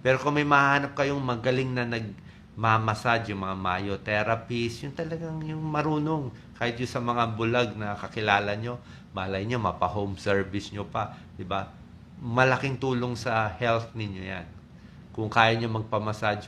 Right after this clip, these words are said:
once a week, o baka kilala nyo, bayaran nyo na lang, invest nyo na lang. May, hanap kayo ng gamay nyo, ah, gamay nyo. Tapos yung pag-stretch niya, dapat dahan-dahan lang ang stretch, ah.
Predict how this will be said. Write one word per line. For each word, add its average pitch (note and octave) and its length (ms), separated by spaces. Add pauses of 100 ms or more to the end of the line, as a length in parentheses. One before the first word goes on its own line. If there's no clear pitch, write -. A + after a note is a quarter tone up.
once A2 320
a A#2+ 140
week, D3 420 (560)
o G2+ 160
baka G2 320
kilala G#2 480
nyo, C3+ 320
bayaran G2 480
nyo G2+ 160
na A2 160
lang, C#3 240
invest G2 480
nyo G#2 160
na G#2 80
lang. B2 260 (540)
May, E3+ 560 (560)
hanap E3+ 320
kayo F#3 160
ng F3+ 160
gamay C#3+ 400
nyo, C#3+ 240
ah, B2 320
gamay G#2+ 320
nyo. G#2+ 240
Tapos D#3+ 400
yung D#3+ 80
pag-stretch E3+ 800
niya, E3+ 100
dapat D#3+ 480 (320)
dahan-dahan C#3+ 720
lang D3 160
ang C#3+ 160
stretch, D#3 480
ah. A#2+ 240